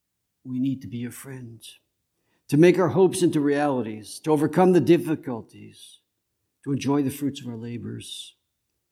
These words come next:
Hence the great importance, both humanly and supernaturally, of friendship. The first young people, the prelate of Opus Dei writes in his letter on friendship,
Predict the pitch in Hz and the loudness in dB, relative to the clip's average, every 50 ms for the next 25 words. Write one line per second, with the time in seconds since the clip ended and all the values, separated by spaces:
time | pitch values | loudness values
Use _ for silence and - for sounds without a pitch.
0 | _ _ _ - 127 123 - - 147 120 - 139 135 143 135 139 147 117 101 - | _ _ _ -12 -12 -12 -8 -8 -8 -6 -4 -4 -4 -4 -6 -6 -10 -10 -10 -12
1 | - - 139 139 120 - 110 110 - _ - 123 110 - - 175 202 208 214 202 | -6 -4 -4 -4 -4 -6 -10 -12 -12 _ -12 -12 -12 -10 -8 -8 -6 -6 -6 -8
2 | 196 208 202 196 - _ _ _ _ _ - - - - 135 - 127 131 135 131 | -8 -10 -12 -14 -16 _ _ _ _ _ -18 -14 -12 -12 -10 -10 -10 -10 -10 -12
3 | - - 127 123 117 - - - - - - 117 117 151 135 - - - 113 113 | -14 -14 -14 -14 -14 -14 -18 -18 -20 -20 -18 -16 -16 -16 -14 -14 -14 -14 -14 -18
4 | _ _ _ _ _ _ _ _ _ _ _ _ _ _ _ _ _ _ _ _ | _ _ _ _ _ _ _ _ _ _ _ _ _ _ _ _ _ _ _ _
5 | _ _ _ _ 147 - 185 202 185 - - 196 196 202 170 104 127 175 - - | _ _ _ _ -2 4 6 6 6 6 4 4 4 4 2 2 -2 -2 -2 -2
6 | 135 123 113 104 - _ _ _ 131 113 - - 139 131 127 123 120 120 113 117 | -4 -6 -6 -8 -14 _ _ _ -14 -14 -12 -8 -6 -4 -4 -4 -6 -6 -6 -8
7 | 110 98 107 107 - 127 123 120 117 120 - _ _ _ _ _ _ _ _ - | -8 -8 -12 -10 -8 -6 -6 -6 -8 -10 -12 _ _ _ _ _ _ _ _ -6
8 | 135 135 131 127 - 127 117 131 120 - 131 143 147 139 135 127 123 120 120 - | -4 -4 -2 -2 -4 -4 -4 -4 -2 2 2 2 4 2 2 0 -2 -2 -4 -6
9 | 139 131 123 - 127 120 - - _ | -6 -6 -6 -6 -8 -8 -8 -10 _